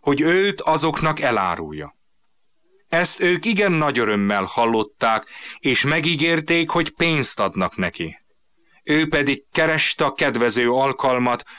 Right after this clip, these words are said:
amikor elárulhatná. Elérkezett a kovásztalan kenyerek napja, amelyen a húsvéti bárányt le kell ölni.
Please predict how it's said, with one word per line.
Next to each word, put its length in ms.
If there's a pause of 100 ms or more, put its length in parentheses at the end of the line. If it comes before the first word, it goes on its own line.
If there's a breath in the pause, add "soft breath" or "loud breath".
(140)
amikor 540
elárulhatná. 1040 (1500 soft breath)
Elérkezett 800
a 80
kovásztalan 680
kenyerek 480
napja, 480 (300 loud breath)
amelyen 440
a 80
húsvéti 680
bárányt 640
le 160
kell 220
ölni. 540